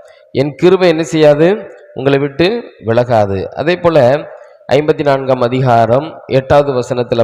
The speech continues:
பார்க்கிறோம், "அற்பகாலம் மூண்ட கோபத்தினால் என் முகத்தை இமைப்பொழுது உனக்கு மறைத்தேன், ஆனாலும் நித்திய கிருபையுடன்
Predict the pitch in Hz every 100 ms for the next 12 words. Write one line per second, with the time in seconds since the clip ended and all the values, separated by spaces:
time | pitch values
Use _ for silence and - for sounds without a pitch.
0 | 113 104 101 - 113 139 180 - - _
1 | _ _ _ - 156 - 190 180 175 180
2 | 180 165 190 175 - 156 160 165 151 127
3 | 107 135 127 - - - _ _ _ _
4 | - 123 147 139 143 185 - 175 135 147
5 | 170 - - - - 127 156 196 180 180
6 | 185 196 202 170 156 147 139 120 117 131
7 | 123 117 151 175 - _ _ _ - 98
8 | 123 135 131 156 202 214 - - - _
9 | 110 147 143 175 196 190 - 170 180 180
10 | 165 160 165 170